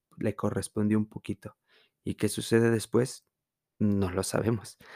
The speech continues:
Cada quien le puede dar el final que quiera y al final dependerá de qué hubiéramos hecho nosotros en la vida real. Así que cuestiónense esta parte. Así que, ¿quieres ser la persona que no expresa lo que siente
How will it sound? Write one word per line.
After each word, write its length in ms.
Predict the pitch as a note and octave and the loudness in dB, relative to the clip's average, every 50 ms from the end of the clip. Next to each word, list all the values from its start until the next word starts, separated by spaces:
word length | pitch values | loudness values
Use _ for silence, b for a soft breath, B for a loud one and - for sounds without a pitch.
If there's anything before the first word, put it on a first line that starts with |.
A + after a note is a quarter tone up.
| B B B | B B B
Cada 220 | - G#2 A2+ A#2 | 2 4 4 4
quien 180 | - - B2 B2+ | 4 4 2 2
le 60 | B2+ | 2
puede 300 | B2+ - B2+ B2 B2+ B2 | 4 6 6 8 8 6
dar 200 | A#2+ A#2+ A#2 A#2 | 6 6 4 4
el 100 | A#2+ - | 2 0
final 320 | - - G2+ F#2+ F#2+ F#2 | 0 0 0 0 0 -4
que 140 | - - - | -6 -12 -8
quiera 280 | - A2+ G2 E2+ F2 - _ b b b b b b b | -2 -2 -2 -2 -4 -8 _ b b b b b b b
y 60 | - | 0
al 80 | G#2+ G2 | 0 0
final 320 | - G2 G2+ G#2 G2+ G2+ | 0 2 2 2 2 2
dependerá 720 | G#2+ G#2+ - B2 A2 G#2+ G2+ G2 G2 F#2 F#2 F#2 - _ _ _ _ | 2 2 2 2 2 4 4 4 2 2 0 -2 -4 _ _ _ _
de 180 | - G#2+ G#2 - | 0 0 0 2
qué 140 | - A2 G#2 | 2 2 4
hubiéramos 400 | G#2+ G#2+ A2 G#2 G#2 G2 - G2+ | 4 6 4 4 2 2 0 -4
hecho 280 | F#2+ - - G#2+ G#2+ | -4 -2 -2 -2 0
nosotros 600 | A2 A2 G2+ - - - A#2+ - - - A#2 - - | 0 0 -2 -2 0 0 -2 -2 -2 -6 -6 -2 -2
en 140 | G#2+ F#2+ | 0 0
la 100 | G2 G2 | 0 0
vida 240 | F#2+ F#2+ F#2 G2+ F#2+ | 0 0 0 -2 -2
real. 380 | G2+ G2 F#2+ F2 F2 F2 - _ _ b b b b b b b b b b | -2 -2 -4 -4 -4 -6 -10 _ _ b b b b b b b b b b
Así 280 | - - G2+ - - F2+ | -6 -6 -4 -4 -6 -6
que 300 | - - G2+ G2 F#2+ - | -2 2 2 2 2 0
cuestiónense 720 | - G2+ F#2+ - - - G2 G2 G2+ G2+ - - G2 F2+ | -2 -4 -4 -2 -2 0 0 2 0 0 -2 -2 -2 -2
esta 280 | F#2 F#2 - - - - | -2 -4 -6 -6 -8 -6
parte. 500 | - - G#2+ - - - - - - - _ _ _ B B B B B B B B B B | -2 0 0 0 0 -2 -6 -10 -12 -12 _ _ _ B B B B B B B B B B
Así 300 | - - G2 F#2 G#2 F#2+ | -4 -2 -2 0 -2 -4
que, 800 | - - A#2+ A#2 A2+ A2 G#2+ G#2 G2+ - - _ _ - - _ - | 2 6 8 10 10 10 10 8 6 2 -4 _ _ -20 -20 _ 0
¿quieres 280 | - A#2 A2+ A#2 - | 2 2 2 2 2
ser 140 | - A#2 A#2+ | 0 0 2
la 120 | B2 B2 | 0 2
persona 460 | - A#2 A2 - - A2 A2 A2+ A2+ - | 2 0 0 2 2 4 4 4 2 0
que 160 | - A#2+ A2+ | -2 -2 0
no 100 | G#2 G#2 | 2 2
expresa 400 | G#2+ - - - A2 G#2+ - B2 | 0 0 0 0 0 2 2 2
lo 160 | A#2 A2 - | 2 2 2
que 100 | - - | -2 -4
siente 600 | - - G#2+ G#2+ A2 G#2+ - B2 A2+ A2 - | 0 2 4 4 4 2 2 0 0 0 0